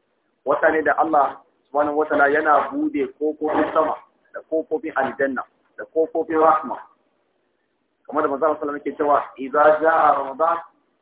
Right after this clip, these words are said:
futihat abwaabus sama." A wata riwaya yake, "Futihat abwaabur rahma."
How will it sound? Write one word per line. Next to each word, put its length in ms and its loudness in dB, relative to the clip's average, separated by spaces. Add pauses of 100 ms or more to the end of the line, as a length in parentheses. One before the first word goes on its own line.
(160)
futihat 480 -6
abwaabus 600 4
sama." 320 0 (1300)
A 40 -6
wata 200 -4
riwaya 260 6
yake, 180 -2
"Futihat 520 -2
abwaabur 540 2
rahma." 360 -4